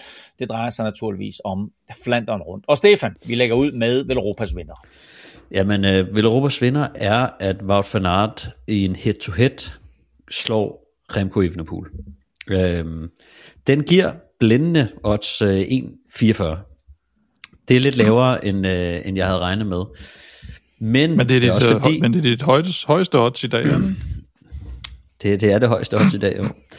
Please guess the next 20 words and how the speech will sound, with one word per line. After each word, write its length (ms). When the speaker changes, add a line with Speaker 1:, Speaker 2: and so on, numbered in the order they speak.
Speaker 2:
Nej, 280
jeg 100
vil 60
Speaker 1:
Ja, 60
Speaker 2:
så 120
lige 100
Speaker 1:
ja, 40
Speaker 2:
sige, 380
Speaker 1:
ja. 80
Speaker 2:
lad 140
mig 100
lige 300
sige, 440
at, 280
øh, 60
Speaker 3:
Ja. 220
Speaker 2:
da 60
jeg 220
kiggede 460
på, 320